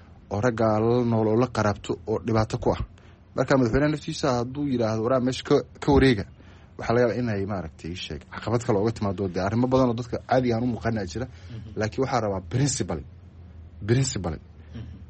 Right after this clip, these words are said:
Speaker 1: in la ogolaado,
Speaker 2: Mabaadi.
Speaker 1: ha, mabaadi ahaan inaan looga ogolaan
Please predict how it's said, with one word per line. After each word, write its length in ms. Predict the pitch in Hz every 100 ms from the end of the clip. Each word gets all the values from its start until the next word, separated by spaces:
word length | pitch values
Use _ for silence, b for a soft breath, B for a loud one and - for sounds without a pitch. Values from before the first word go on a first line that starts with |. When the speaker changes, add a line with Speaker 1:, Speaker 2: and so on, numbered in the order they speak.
| -
Speaker 1:
in 160 | 123 123
la 80 |
ogolaado, 500 | 90 98 98 101 110
Speaker 2:
Mabaadi. 200 | - 127 127 -
Speaker 1:
ha, 160 | - 107
mabaadi 380 | 104 104 101 107
ahaan 180 | 127 131
inaan 320 | 143 123 104
looga 200 | 101 107
ogolaan 460 | 139 95 98 98 104